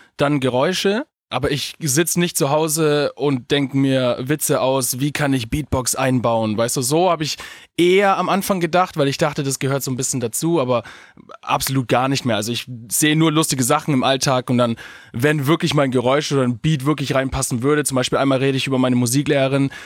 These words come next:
dann passt halt auch mal, da rede ich immer, dass wir so scheiß Lieder gesungen haben und wenn ich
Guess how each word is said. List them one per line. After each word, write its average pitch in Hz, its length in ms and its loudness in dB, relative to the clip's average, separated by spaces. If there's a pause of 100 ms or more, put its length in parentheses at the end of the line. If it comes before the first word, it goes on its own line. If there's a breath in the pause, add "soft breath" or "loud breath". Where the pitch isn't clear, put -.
(140 loud breath)
dann 117 120 -4
passt 156 300 0
halt 120 160 -2 (240 loud breath)
auch 123 180 0
mal, 127 120 0
da 135 100 2
rede 147 180 0
ich 135 80 -2
immer, 147 140 2
dass 127 180 0
wir 147 120 2
so 135 100 -2
scheiß 131 240 0
Lieder 175 180 2
gesungen 175 300 2
haben 180 240 0
und 135 160 -2
wenn 139 100 2
ich 139 220 -2